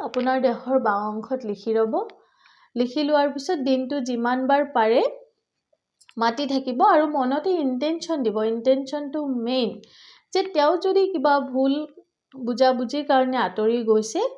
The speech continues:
তেতিয়া যেন তেওঁৰ সেই মনৰ পৰা মোৰ প্ৰতি ভুল বুজাবুজিটো আঁতৰ হৈ তেওঁৰ লগত মোৰ আকৌ আগৰ দৰে ৰিলেশ্যন হয়।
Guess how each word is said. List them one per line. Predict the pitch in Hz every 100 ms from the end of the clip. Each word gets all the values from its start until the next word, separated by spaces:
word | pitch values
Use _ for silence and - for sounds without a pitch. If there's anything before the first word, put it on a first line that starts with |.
| - _ _ _ 254
তেতিয়া | 233 262 269
যেন | 269 302 330
তেওঁৰ | 254 240 277 285
সেই | 285 285 302 359 - -
মনৰ | 226 226 240 254
পৰা | 254 262 427 - _ 233
মোৰ | 226 226
প্ৰতি | 233 233 294 453 - _ _ _
ভুল | 269 262 254
বুজাবুজিটো | 254 254 226 233 247 247 208
আঁতৰ | 208 214 226 247 -
হৈ | 254 370 523 - - _ -
তেওঁৰ | 247 240 247
লগত | 240 254 262 247
মোৰ | 262
আকৌ | 262 208 - 285 - -
আগৰ | 214 220 220
দৰে | 226 254 349
ৰিলেশ্যন | 285 220 208 220 240 233
হয়। | 226 214